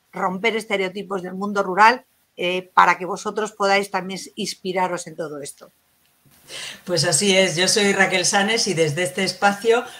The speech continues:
Speaker 2: como siempre, queremos dar voz a todos los que cada día se esfuerzan por conseguir que vivir en el campo sea una opción de vida atractiva y posible.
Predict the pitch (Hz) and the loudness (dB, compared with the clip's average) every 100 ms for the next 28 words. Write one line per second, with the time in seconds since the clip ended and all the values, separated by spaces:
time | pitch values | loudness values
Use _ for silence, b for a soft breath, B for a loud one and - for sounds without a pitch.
0 | B 175 165 151 190 185 208 214 175 175 | B -4 -2 0 0 0 0 0 0 0
1 | 190 196 185 170 185 208 - 160 143 - | 0 2 2 2 0 -2 -2 -6 -4 0
2 | 220 233 226 190 - 165 147 208 214 208 | 4 4 4 2 -2 -4 -4 2 4 4
3 | 202 208 208 196 147 - 190 190 214 214 | 2 0 -2 -4 -6 -4 -6 -4 -6 -6
4 | B B - 175 160 165 143 156 180 233 | B B -2 0 0 -2 -2 -2 -2 -2
5 | 240 170 147 151 185 190 170 160 175 180 | -2 -2 0 2 2 0 0 -2 -2 0
6 | 226 - B B - 185 202 196 185 165 | -2 -2 B B 0 2 2 0 -2 0
7 | 151 143 135 156 156 147 143 190 220 269 | 0 0 -2 -4 -4 -2 -4 -2 2 2
8 | 339 - - 196 151 156 139 - 160 131 | 2 -4 -2 -2 0 0 2 2 2 -2
9 | 120 117 | -4 -10